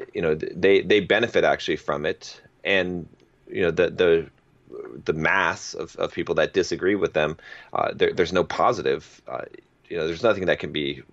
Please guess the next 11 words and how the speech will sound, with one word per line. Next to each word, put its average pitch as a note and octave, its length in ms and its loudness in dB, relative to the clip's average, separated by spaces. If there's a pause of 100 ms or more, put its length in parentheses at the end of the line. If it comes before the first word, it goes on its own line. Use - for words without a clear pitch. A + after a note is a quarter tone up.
uh, A1+ 160 -4 (120)
that - 200 0
can, C2 240 -10 (120)
they E2+ 120 4
can D2+ 160 -6
gain D#2+ 220 2
from D2+ 180 -4
doing C#2 220 2
that, C#2 200 -2 (400)
but, D#2+ 300 4
um, C2+ 400 -4